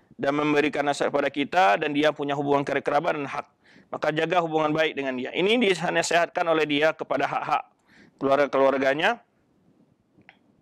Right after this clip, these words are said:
Kemudian, ya, beberapa nasihat lainnya dia sampaikan, ya. Kemudian jika juga bernasihat kepada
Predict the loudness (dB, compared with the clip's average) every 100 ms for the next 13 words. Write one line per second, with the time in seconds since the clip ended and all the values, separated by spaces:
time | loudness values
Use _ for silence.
0 | _ -20 -20 -20 _ _ _ _ _ -4
1 | 0 4 4 4 2 -6 _ _ _ _
2 | _ _ 2 2 2 -6 -6 0 2 2
3 | 0 -2 -2 -2 2 0 2 0 0 -2
4 | 0 0 2 0 0 2 2 0 -8 _
5 | _ _ _ -18 -18 -18 _ _ _ _
6 | _ _ _ _ _ _ -4 2 4 6
7 | 4 2 0 2 4 4 2 2 2 2
8 | 0 2 0 0 -4 2 2